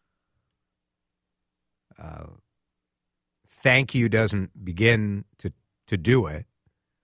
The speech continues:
Um, but thank you is important, I think. And having that moment, uh,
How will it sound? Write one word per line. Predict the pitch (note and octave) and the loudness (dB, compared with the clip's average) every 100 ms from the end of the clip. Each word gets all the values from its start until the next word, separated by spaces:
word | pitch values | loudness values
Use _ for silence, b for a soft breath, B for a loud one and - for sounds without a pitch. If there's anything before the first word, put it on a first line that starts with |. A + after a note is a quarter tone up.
| _ _ _ _ - | _ _ _ _ -10
Um, | D#2 D#2 D2 C#2+ C2+ C2+ _ _ _ _ _ _ _ _ _ _ _ _ _ - | -6 -4 -6 -10 -16 -20 _ _ _ _ _ _ _ _ _ _ _ _ _ -2
but | G#2+ | -2
thank | - C3+ C3 A2+ | 2 4 4 2
you | A2+ | 2
is | A2+ G2+ | 2 0
important, | G#2 F#2+ G#2 F#2 F2+ D#2 _ _ _ - | -2 -2 -4 -4 -8 -12 _ _ _ -12
I | F2+ | -12
think. | - F#2 E2 - _ _ _ | -8 -8 -10 -14 _ _ _
And | G#2+ G#2 | -4 -4
having | F#2+ A2 G#2+ G#2+ | 0 2 2 0
that | F#2+ F#2+ | 0 -2
moment, | G2+ F#2+ F#2+ E2+ F2+ _ _ _ _ _ _ _ _ _ _ _ _ | -2 -2 -2 -4 -8 _ _ _ _ _ _ _ _ _ _ _ _
uh, | D#2+ D2+ C#2+ C2+ | -14 -12 -10 -14